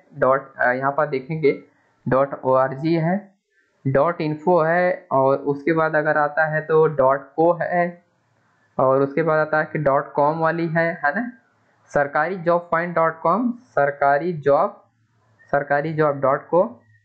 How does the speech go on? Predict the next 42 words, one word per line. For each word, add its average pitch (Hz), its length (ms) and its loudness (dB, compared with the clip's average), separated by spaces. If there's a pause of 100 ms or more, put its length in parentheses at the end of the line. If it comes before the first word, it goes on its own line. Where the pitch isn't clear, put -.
(220)
सरकारी 151 380 -2
जॉब 170 360 -2
फाइंड 170 380 -2 (300)
डॉट 151 320 0
इन्फो। 131 380 -2 (260)
अब - 240 -6
इन 180 180 2
वेबसाइटों 170 420 0
पर 175 140 -8
काफ़ी 143 300 -2
अच्छा 156 180 -4
traffic 127 480 -4
है, - 140 -12 (840)
अगर 135 220 -2
मैं 147 120 -2
इनको 151 280 0
open 160 220 -2
करता 160 280 -4
हूँ 165 120 -2
तो 170 120 -4
इनको 143 360 0
traffic 135 460 -4
है। - 60 -4
अभी 156 240 -2
मैं 165 120 -2
आपको 165 220 -4
सारा 156 400 -2
जो 180 480 0 (420)
मेथड 135 400 -2
बता 151 240 -2
रहा 170 100 -4
हूँ 165 80 -2
आप 151 140 -6
ध्यान 147 240 -2
से 160 80 -8
समझिएगा, 139 520 0
है 131 160 -6
ना। 185 80 -2 (1900)
ये 135 80 4
सब - 240 -6
free 160 200 0
of 170 100 2